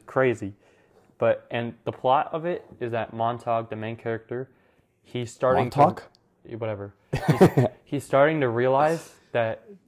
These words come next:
Speaker 1: there's something wrong. Like,
Speaker 2: Yeah.
Speaker 1: this isn't normal. And his wife and e-, and his fire captain and everyone around him, he gets suspicious of.
Speaker 2: Yeah. And he, and all this came up because he talked to a little girl.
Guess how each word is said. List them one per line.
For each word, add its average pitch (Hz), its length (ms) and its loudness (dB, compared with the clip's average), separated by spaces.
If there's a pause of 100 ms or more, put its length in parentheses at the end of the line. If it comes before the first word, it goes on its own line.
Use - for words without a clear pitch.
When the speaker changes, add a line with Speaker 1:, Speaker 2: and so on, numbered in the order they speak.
(300)
Speaker 1:
there's 117 160 -6
something 117 320 -10
wrong. 104 400 -8 (220)
Like, 104 180 -4
Speaker 2:
Yeah. 101 160 -6
Speaker 1:
this 117 180 -6
isn't 110 240 -8
normal. 107 460 -10 (300)
And 120 160 -8
his 117 220 -8
wife 113 360 -2 (100)
and 107 180 -10
e-, 117 240 -4 (100)
and 107 220 -14 (100)
his 110 200 -14
fire 117 300 -2
captain 123 420 -6
and - 80 -12
everyone 113 280 -8
around 107 340 -8
him, 131 140 -12
he 113 100 -12
gets 110 240 -10
suspicious - 640 -14
of. 104 200 -8 (580)
Speaker 2:
Yeah. - 80 -20 (420)
And 123 100 2
he, 123 120 2
and 123 220 2
all 123 160 8
this 127 220 2
came 123 180 2
up 131 160 2
because 123 200 4
he 110 60 -2
talked 117 220 2
to 117 60 4
a - 20 4
little 107 220 4
girl. 104 320 2